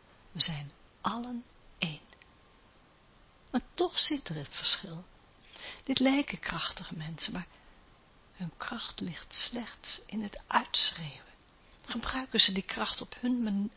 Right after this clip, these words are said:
op, om, om hun aandacht naar binnen te richten, dan kunnen ze die pijn die van binnen zit omdraaien. Maar omdat ze denken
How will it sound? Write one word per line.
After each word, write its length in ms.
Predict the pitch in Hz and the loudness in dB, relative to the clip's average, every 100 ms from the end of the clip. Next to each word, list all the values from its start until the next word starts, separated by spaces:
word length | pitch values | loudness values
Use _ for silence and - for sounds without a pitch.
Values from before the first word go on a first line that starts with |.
| - | -14
op, 220 | - - - - - _ _ | -14 -14 -16 -20 -20 _ _
om, 180 | - 233 - | -4 -4 -4
om 260 | 226 226 - - - | -6 -6 -8 -18 -6
hun 200 | 208 240 - | -4 -4 -2
aandacht 600 | 247 277 247 160 - - | -2 0 0 -2 -6 -6
naar 120 | 175 | -6
binnen 260 | 208 233 | -2 -2
te 100 | 180 | -4
richten, 400 | 180 175 - - - - - - - - - _ | -8 -10 -12 -14 -20 -20 -20 -20 -20 -20 -20 _
dan 120 | - 233 | -14 -14
kunnen 240 | - 302 240 | -10 -6 -2
ze 120 | - | -2
die 140 | 170 - - | -4 -14 -12
pijn 340 | 220 226 254 | -10 -10 -6
die 140 | 233 202 | -6 -6
van 220 | - 156 | -8 -8
binnen 300 | - 233 247 | -8 -6 -4
zit 300 | - 190 - - - | -6 -6 -12 -18 -12
omdraaien. 680 | - 254 196 147 151 147 - - _ _ - _ - - _ | -4 -2 -2 -4 -12 -16 -18 -20 _ _ -20 _ -20 -20 _
Maar 140 | - - | -10 -6
omdat 320 | 202 202 - | -4 -2 0
ze 160 | 175 190 - | 0 -2 -6
denken 480 | 302 262 165 - | 0 0 -2 -6